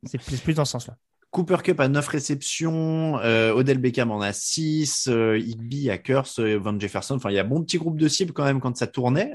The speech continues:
Speaker 2: pour, euh, pour les Rams. Match passionnant à venir contre les forty-niners,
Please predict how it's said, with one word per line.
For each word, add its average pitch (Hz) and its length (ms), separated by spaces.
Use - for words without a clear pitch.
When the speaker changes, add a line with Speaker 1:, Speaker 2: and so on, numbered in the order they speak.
Speaker 2:
pour, 113 260
euh, 107 180
pour 113 240
les 110 140
Rams. 151 200
Match 117 320
passionnant 127 440
à 117 100
venir 120 260
contre 127 260
les 131 80
forty-niners, 120 720